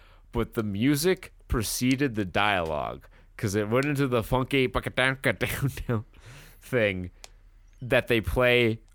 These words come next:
whenever they're gonna mention someone from the old gang. And you're like, "Okay, yeah, he's gonna say Ben Turner." And, like, "Ben Turner." I'm like, "Yep." <laughs>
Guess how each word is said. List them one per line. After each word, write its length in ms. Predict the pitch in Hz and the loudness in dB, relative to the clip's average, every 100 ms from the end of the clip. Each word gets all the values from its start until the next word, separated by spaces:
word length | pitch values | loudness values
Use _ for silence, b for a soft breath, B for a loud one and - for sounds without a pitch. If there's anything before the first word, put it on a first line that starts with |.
| - | 0
whenever 440 | 127 120 117 117 | 2 4 4 4
they're 100 | 117 | 4
gonna 180 | 117 113 | 2 2
mention 500 | 104 101 104 120 117 | 2 0 0 -2 -2
someone 440 | 110 117 107 110 107 | 0 0 0 0 -2
from 200 | 107 98 | -4 -2
the 160 | 101 | 0
old 300 | 101 104 95 | 2 0 -2
gang. 500 | 98 95 101 123 151 - b b b | 0 0 0 0 -4 -6 b b b
And 140 | 123 117 | 0 2
you're 100 | 113 | 4
like, 100 | 113 | 4
"Okay, 400 | 120 120 107 95 | 2 2 2 2
yeah, 220 | 90 85 | 2 2
he's 100 | 101 113 | 2 2
gonna 180 | 104 | 0
say 200 | 98 107 | 0 -2
Ben 280 | 92 101 95 | 0 0 -2
Turner." 440 | 95 101 95 78 78 | -2 0 0 -2 -4
And, 120 | 90 | -4
like, 240 | 87 85 | -4 -2
"Ben 280 | 123 120 131 | 0 2 2
Turner." 340 | - 120 95 | 2 2 2
I'm 80 | 87 | 0
like, 140 | 92 104 | 0 2
"Yep." 560 | 127 170 165 123 | 4 2 2 2
<laughs> 0 | 156 | 2